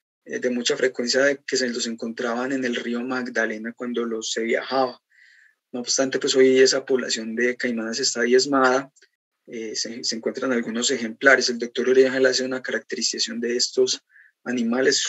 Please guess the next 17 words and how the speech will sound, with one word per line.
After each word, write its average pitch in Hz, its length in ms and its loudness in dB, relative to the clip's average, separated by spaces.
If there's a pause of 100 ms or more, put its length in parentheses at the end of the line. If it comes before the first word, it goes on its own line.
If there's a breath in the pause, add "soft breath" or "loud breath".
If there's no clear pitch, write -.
(140)
eh, 113 360 -8
siguiendo, 117 420 -2
pues, 131 160 4
como 135 160 -2
unos 123 180 0
lineamientos 120 560 -2
taxonómicos 120 920 -4 (520 soft breath)
muy 117 120 -6
interesantes. 117 920 -4 (320)
Estas - 240 2
obras 139 240 8
se 143 80 4
pueden, 127 320 2
algunas 127 360 0
de 131 120 2
ellas, 127 240 2
consultar 117 680 -2